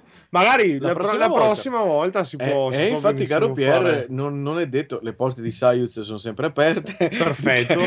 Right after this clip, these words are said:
Speaker 1: È meglio di no di casa Saiuz.
Speaker 2: Beh, ma poi mi son fatto la copia delle chiavi, sono ormai
Speaker 1: <laughs> Esatto. Mentre
Speaker 2: <laughs> No.
Speaker 1: Pizza voleva le, le chiavi della città di
Speaker 2: Esatto.
Speaker 1: Cittadella, noi andiamo nell'appartamento di, di Saiuz.
Speaker 2: No, comunque il progetto musicale alla fine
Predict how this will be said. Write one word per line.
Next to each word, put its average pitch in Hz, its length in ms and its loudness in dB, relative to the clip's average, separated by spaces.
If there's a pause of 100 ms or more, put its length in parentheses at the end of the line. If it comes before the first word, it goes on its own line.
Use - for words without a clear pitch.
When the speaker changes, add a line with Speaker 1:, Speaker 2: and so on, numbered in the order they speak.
(140)
Speaker 1:
È 147 100 -4
meglio 156 300 2
di 139 100 -4
no 165 140 2
di 143 120 -2
casa 143 240 -2
Saiuz. 175 360 4
Speaker 2:
Beh, 214 80 6
ma 190 120 6
poi 202 300 6
mi 180 100 4
son 185 160 0
fatto 196 260 0
la 160 140 0
copia 170 320 -2
delle 143 200 -2
chiavi, 127 380 -2
sono 131 260 -4
ormai 123 300 2
Speaker 1:
<laughs> 214 100 2
Esatto. 190 400 4
Mentre 226 800 4
Speaker 2:
<laughs> 240 240 2
No. 170 100 2
Speaker 1:
Pizza 180 120 4
voleva 190 340 4
le, 165 120 4
le 160 100 0
chiavi 180 240 2
della 160 120 4
città 190 220 0
di 233 80 6
Speaker 2:
Esatto. 254 120 2
Speaker 1:
Cittadella, 170 420 2
noi 170 160 2
andiamo 160 280 0
nell'appartamento 139 760 -2
di, 117 260 -6
di 110 100 -8
Saiuz. 107 400 -4
Speaker 2:
No, 185 140 4
comunque 160 800 2
il 127 140 0
progetto 143 480 -2
musicale 139 840 0
alla 120 280 -2
fine 123 720 -2